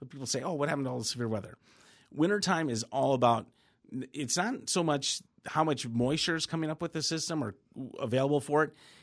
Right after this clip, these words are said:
It's what are the temperatures doing. And then there's a little thing behind that on the backside of low pressure systems called dry slotting that could come in and cut the precip off real quick. So what we're looking at is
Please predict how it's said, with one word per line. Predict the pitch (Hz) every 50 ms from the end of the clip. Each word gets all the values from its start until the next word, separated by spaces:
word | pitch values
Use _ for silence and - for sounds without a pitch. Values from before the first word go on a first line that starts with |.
| _ -
It's | - 151 123 - -
what | 143 156 190 208 214
are | - 139 143 127
the | 120 113
temperatures | 104 - - 160 147 143 139 - - 127 110 101 -
doing. | - 135 139 135 123 107 107 107 110 _ - - - - _ _ -
And | 131 127 127
then | 147 151
there's | 147 135 113 127
a | 123
little | 139 156 175 180 180
thing | - - 170 160 147
behind | 131 131 117 120 139 147 147 139
that | 139 123 120
on | 120 113
the | 104 95
backside | 101 - 123 131 143 135 - - 139 131
of | 117 113
low | 117 107
pressure | - - 135 135 131 - 123
systems | 113 - 120 107 - - 110 104 -
called | - 120 117 117 113
dry | - 139 139 127 139 135
slotting | 120 - - 123 110 110 107 107 107 104 98 - - - - - - _ _ -
that | 117 110
could | - 117 -
come | - 139 143 139
in | 135 127
and | 117 98
cut | - 135 127 -
the | 107
precip | - - - 135 120 - - 117 104 -
off | 113 113 107 - -
real | 110 104 104
quick. | 98 - - 117 101 98 - - _ _ - - - - - - - - - -
So | - - - 147 135
what | 127 131 127 127
we're | 135 160 175
looking | 165 160 139 - 147 143 143
at | 131 131 127 120
is | 117 113 113 107 -